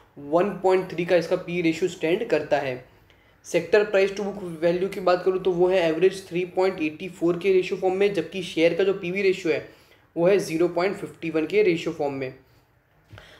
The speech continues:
हालांकि अगर आप इस company में निवेश करते हो तो आपको एक dividend perspective से नहीं ज-, बल्कि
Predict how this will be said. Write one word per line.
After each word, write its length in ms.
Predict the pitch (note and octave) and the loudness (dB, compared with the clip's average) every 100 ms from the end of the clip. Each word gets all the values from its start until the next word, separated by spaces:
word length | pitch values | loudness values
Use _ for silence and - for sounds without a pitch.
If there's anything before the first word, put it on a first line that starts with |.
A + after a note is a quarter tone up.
| _ | _
हालांकि 300 | D#3+ F3 G3+ | 2 2 4
अगर 160 | G3+ G#3 | 4 4
आप 140 | G3+ | 2
इस 120 | G3+ - | -2 -2
company 280 | F3 E3 | -2 0
में 100 | G3 F3 | 2 2
निवेश 300 | D#3 F#3+ G3 | 4 2 2
करते 260 | F#3+ E3+ | -4 -2
हो 60 | F#3+ | -2
तो 60 | |
आपको 140 | F#3 F#3+ | 0 -2
एक 100 | E3 | -4
dividend 340 | C#3+ D3 F3+ F3 | -10 -8 -8 -2
perspective 500 | E3 D#3+ F3 G3+ F#3+ | -4 -2 -6 -4 -6
से 160 | F3 | 0
नहीं 260 | F3+ E3+ F3+ | 2 2 0
ज-, 100 | D#3+ | -4
बल्कि 460 | E3 D#3+ D#3+ F#3 | 0 0 0 -4